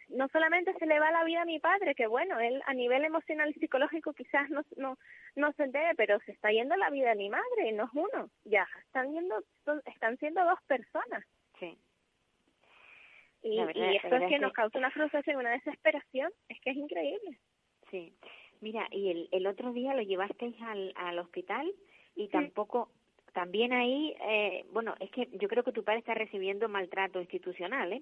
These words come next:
Speaker 2: Por, por, por dobles partes, o sea, por, por los servicios sociales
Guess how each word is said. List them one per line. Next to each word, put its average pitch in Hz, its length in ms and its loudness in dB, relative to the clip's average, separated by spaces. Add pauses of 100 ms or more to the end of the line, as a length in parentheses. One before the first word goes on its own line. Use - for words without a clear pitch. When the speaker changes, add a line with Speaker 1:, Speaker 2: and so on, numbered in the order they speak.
Speaker 2:
Por, 175 180 -4
por, 170 220 -2 (480)
por 185 180 4
dobles 208 380 2
partes, 233 420 0
o 165 40 -8
sea, 180 120 -2
por, 175 280 0 (520)
por - 140 2
los 185 120 -2
servicios 208 400 -2
sociales 247 580 4